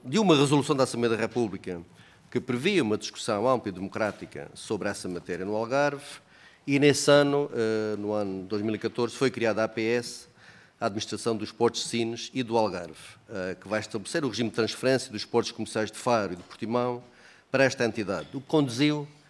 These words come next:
à extinção do I P T M. Eh, ainda durante a vigência, eh, do governo na altura,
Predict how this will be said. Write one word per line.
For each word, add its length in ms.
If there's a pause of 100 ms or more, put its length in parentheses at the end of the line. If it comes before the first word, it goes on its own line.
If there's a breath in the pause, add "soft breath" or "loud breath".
(160 soft breath)
à 120
extinção 640 (140)
do 120
I 60
P 180
T 140
M. 320 (1080 soft breath)
Eh, 300
ainda 240
durante 360
a 20
vigência, 720
eh, 320
do 160
governo 560
na 80
altura, 560